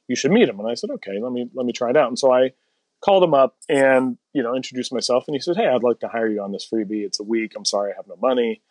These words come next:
I said, "That's fine." And he goes, "If you get something else, just let me know. And, you know, I get it. You gotta make money." And I said, "Okay." So hung up the phone, and ten minutes later,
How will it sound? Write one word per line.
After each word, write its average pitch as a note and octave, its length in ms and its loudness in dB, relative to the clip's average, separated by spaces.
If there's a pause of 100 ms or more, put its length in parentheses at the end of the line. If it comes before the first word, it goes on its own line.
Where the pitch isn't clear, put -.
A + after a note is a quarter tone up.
(380)
I - 20 0
said, G#3+ 160 4
"That's C4+ 180 2
fine." C#3+ 320 0 (140)
And E3+ 80 -6
he D#3 60 -4
goes, D3 220 4
"If F#3+ 120 -2
you A#3+ 60 2
get C#4+ 160 4
something G3+ 260 4
else, D#3+ 240 6
just F3+ 160 -2
let F3+ 100 4
me E3+ 80 -2
know. D3 360 4
And, E3 180 -4
you F#3 80 -2
know, D3 120 -2
I D3+ 80 -2
get B2+ 220 0
it. C#3+ 120 0
You C#3+ 100 -8
gotta C3+ 160 2
make A#2+ 200 -4
money." D#3+ 220 2 (540)
And E3+ 60 -4
I F3 40 2
said, - 160 -4
"Okay." C3+ 280 -2
So D3+ 400 4 (120)
hung A#3 160 4
up A#3 120 0
the F#3 80 2
phone, D3 460 2
and D3 500 2 (480)
ten A3+ 180 2
minutes D#3 260 0
later, A#2+ 280 2